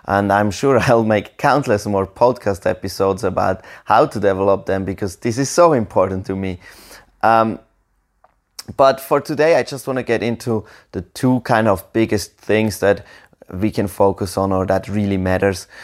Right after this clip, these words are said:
And those two, um, topics are focusing on the present moment and passion slash purpose. So happiness and fulfillment, they come from listening to us,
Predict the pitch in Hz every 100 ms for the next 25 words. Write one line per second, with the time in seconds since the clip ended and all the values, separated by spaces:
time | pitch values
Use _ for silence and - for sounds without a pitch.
0 | - - 98 95 - 110 107 - - 110
1 | 104 101 82 98 98 98 98 104 104 110
2 | 101 - 95 98 95 92 - _ _ _
3 | - 120 120 135 127 127 123 - 117 123
4 | 113 117 113 117 120 123 - _ _ _
5 | - 104 101 101 - _ _ - 101 101
6 | - 98 90 - _ - 92 92 87 -
7 | 104 101 - - - - _ _ - -
8 | _ _ _ _ _ _ _ - 113 127
9 | 131 156 156 147 123 - 117 - 113 120
10 | 143 147 139 - - _ 110 107 92 120
11 | 113 107 - - 113 107 101 92 - _
12 | _ 107 120 120 127 123 110 - 104 107
13 | 107